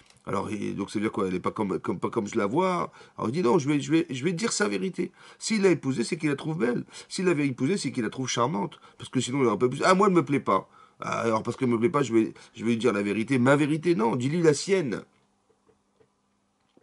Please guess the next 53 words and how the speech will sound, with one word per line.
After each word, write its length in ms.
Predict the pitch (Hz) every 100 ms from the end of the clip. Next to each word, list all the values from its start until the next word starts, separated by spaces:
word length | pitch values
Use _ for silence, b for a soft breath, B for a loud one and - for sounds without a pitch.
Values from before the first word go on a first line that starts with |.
| - -
Et 60 | 110
la 100 | 101
sienne, 260 | - 165
c'est 100 | 131
que 80 | 104
s'il 120 | 131
l'a 60 | 95
épousée, 340 | - 95 143
bah, 100 | 151
c'est 140 | - -
que 40 |
forcément, 300 | 110 - 107
il 80 | 135
l'a 60 |
trouvée 280 | 90 95 120
ch-, 220 | 123 110
charmante. 420 | 95 107 95 90 - B B B
Et 60 | 92
donc, 180 | 110 -
c'est 80 |
ça 120 | 110 147
que 60 |
je 80 | 107
vais 80 | 98
dire. 220 | 92 92 _ B
Je 100 | - 110
vais 60 |
pas 140 | - 117
dire 120 | 127
ma 120 | 104
vérité, 280 | 95 95 113
je 60 |
vais 80 | 101
dire 160 | 92 92
la 80 | 95
sienne. 220 | - 95
C'est 120 | -
ce 60 | 95
que 120 | 110
dit, 420 | 120 131 107 117 B B B
c'est 100 | -
ce 80 | -
que 80 | 104
disent 320 | 95 117 101 -
Beth 240 | 98 -
Hillel. 320 | 92 87 64 _ b b
C'est 160 | -
pareil 240 | 110 113 127
pour 160 | 107
l'histoire 260 | 101 - 113
de, 140 | 95
de 140 | 87 90
l'achat. 460 | 92 101 - 90